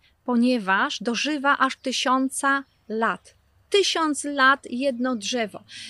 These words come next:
E, tak długo, e, tak długo jest na ziemi tylko jeszcze rekin z, z różnych zwierząt. Także to też jest bardzo, bardzo stare zwierzę, można tak powiedzieć. E, tak jak miłożąb,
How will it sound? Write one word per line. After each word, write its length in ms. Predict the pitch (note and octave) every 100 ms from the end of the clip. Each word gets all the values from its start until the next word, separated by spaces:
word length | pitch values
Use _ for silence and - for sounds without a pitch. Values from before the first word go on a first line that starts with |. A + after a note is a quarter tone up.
| -
E, 240 | - A#3 A3+
tak 400 | - E4+ C4+ A#3
długo, 600 | A3+ B3+ F#4 D4+ D4+ D4 - -
e, 500 | - A3+ A3 G#3+ G#3+
tak 260 | A3+ C#4+ A3+
długo 380 | - C4 D#4+ C#4
jest 220 | C4+ B3+
na 160 | B3 A#3
ziemi 640 | F#3+ D#4+ D4+ A#3 D4 F4 -
tylko 320 | D#4 D#4 C4+
jeszcze 340 | B3+ - A#3+
rekin 360 | A#3 A#3+ G3+ G3
z, 160 | - - F#3 F#3 F#3 F3+
z 160 | F#3 G3+
różnych 360 | A#3 G#3+ G3+
zwierząt. 440 | F#3+ G3 E3+ D#3+ C#3+
Także 220 | G3 G3
to 120 | F#3+
też 160 | C4 B3
jest 160 | G#3+
bardzo, 300 | G3 A3+ G#3
bardzo 400 | G3 G#3+ G#3 G3+ - - - -
stare 500 | G#3+ - F#4+ B3 A3
zwierzę, 440 | G3 F#3+ F3+ F#3 -
można 320 | F#3+ G3 F#3
tak 220 | F#3+ G3
powiedzieć. 720 | - F#3+ F3 F#3 A3+ E4+ - - - - -
E, 260 | A3+ A3 A3
tak 240 | C#4 C#4+
jak 180 | C4 A3
miłożąb, 500 | G#3 G#3 G#3+ G3+